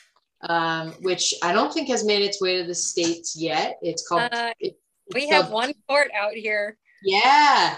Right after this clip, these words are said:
Speaker 1: Oh,
Speaker 2: Yeah.
Speaker 1: great. So it's, it's very similar to, like, squash or, like, um, pickleball, but with walls. So glass walls behind you that you can use to hit the ball off of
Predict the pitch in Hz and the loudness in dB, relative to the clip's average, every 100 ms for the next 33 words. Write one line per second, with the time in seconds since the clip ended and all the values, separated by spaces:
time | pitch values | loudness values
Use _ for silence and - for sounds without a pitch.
0 | - 254 294 359 330 247 277 339 277 - | 0 6 8 8 8 6 8 6 4 -2
1 | - - 269 254 - - _ 233 - 196 | -6 6 8 8 6 -6 _ 2 2 4
2 | 208 214 262 277 - 214 208 208 208 202 | 4 6 4 0 0 0 2 2 0 0
3 | 208 196 185 175 - - - 190 175 175 | -2 0 0 -2 -10 -10 -6 2 6 6
4 | 190 214 196 180 170 165 160 156 - 139 | 4 0 -2 0 0 0 -2 -6 -8 -6
5 | 147 165 160 156 156 151 151 151 151 147 | -2 0 2 2 0 -2 -4 -8 -12 -14
6 | - _ _ _ - _ 208 226 220 247 | -18 _ _ _ -20 _ 2 4 4 6
7 | 269 339 - 214 214 202 185 170 160 160 | 6 4 2 2 6 4 4 -2 0 2
8 | 196 254 - 180 165 170 170 - 175 170 | 2 -2 -2 -2 2 2 2 0 -2 -2
9 | 165 156 160 165 202 185 175 175 175 165 | -6 -6 -6 -2 -2 -2 -4 -6 -6 -6
10 | 156 170 175 165 170 165 143 147 143 156 | -4 -4 -4 -2 -2 -2 0 0 2 -2
11 | 160 185 | -2 -6